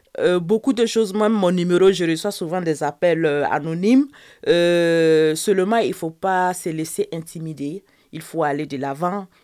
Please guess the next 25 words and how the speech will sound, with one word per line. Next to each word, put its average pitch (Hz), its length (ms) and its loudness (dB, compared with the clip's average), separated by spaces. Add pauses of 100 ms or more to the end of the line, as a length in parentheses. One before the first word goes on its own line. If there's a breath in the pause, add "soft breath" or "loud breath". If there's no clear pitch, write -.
il 156 80 -12
faut - 180 -8
montrer 151 420 -6
que 135 560 -6
même 180 500 -2
avec 170 340 -2
ça, 185 400 -2
je 165 160 -6
tiens 202 320 -6
toujours 175 520 -6
à 151 120 -2
mes 147 300 -8
engagements, 156 760 -4 (360 loud breath)
je 156 220 -4
veux 175 420 2
le 196 120 4
meilleur 175 460 2 (220)
et 160 100 -2
je 170 120 -6
vais 156 180 -6
pas 196 200 -6
me 180 140 -4
laisser 156 380 -6
intimider. 143 640 -10 (420 soft breath)
Voilà. 135 360 -16